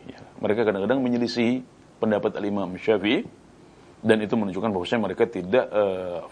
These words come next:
fanatik, ya, harus A sampai Z mengikuti mazhab Al-Imam Syafi'i. Kapan mereka melihat ada pendapat yang, eh, lebih kuat, maka mereka, eh, tidak segan-segan untuk berpindah kepada pendapat yang lain.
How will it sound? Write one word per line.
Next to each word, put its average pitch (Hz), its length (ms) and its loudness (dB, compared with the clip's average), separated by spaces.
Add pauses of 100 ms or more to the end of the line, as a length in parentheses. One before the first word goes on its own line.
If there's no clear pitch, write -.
fanatik, 120 480 0 (880)
ya, 101 80 -6
harus 107 480 2
A 139 160 4
sampai 113 320 0
Z 113 320 4 (320)
mengikuti 107 400 -4
mazhab 107 320 0
Al-Imam 90 400 -8
Syafi'i. 98 400 0
Kapan 185 240 6
mereka 117 240 -2
melihat 110 320 0 (520)
ada 117 200 6
pendapat 104 480 -2
yang, 92 320 -4
eh, 87 480 -2 (160)
lebih 110 240 4
kuat, 135 280 4
maka 123 360 0 (200)
mereka, 107 520 2 (920)
eh, 92 640 -2
tidak 139 320 4
segan-segan 113 480 0
untuk 123 320 -2 (240)
berpindah 110 480 2
kepada 98 240 -2
pendapat 101 560 -4
yang 85 200 -8
lain. 76 280 -8